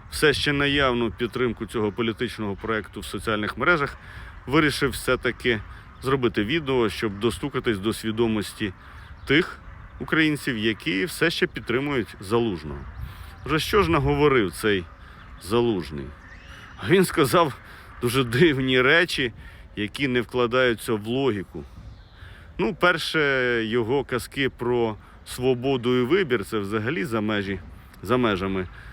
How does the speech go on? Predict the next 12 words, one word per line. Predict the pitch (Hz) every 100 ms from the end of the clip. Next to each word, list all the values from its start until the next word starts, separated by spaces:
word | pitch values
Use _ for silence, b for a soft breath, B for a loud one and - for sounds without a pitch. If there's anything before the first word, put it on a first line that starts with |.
| B
сприйняття | - - 127 117 113 - 117 104 95 90
нормальної | 101 110 101 95 95
людини | 98 110 185 180 107 90
на | 87 104
фоні | - 120 107
бусифікації, | 98 104 101 95 95 - 143 - 127 120 B B B B B -
на | 120 107
фоні | - 131 113
знищення | 101 117 - 113 110
прав | - 113 107
і |
свобод, | 104 104 101 113 170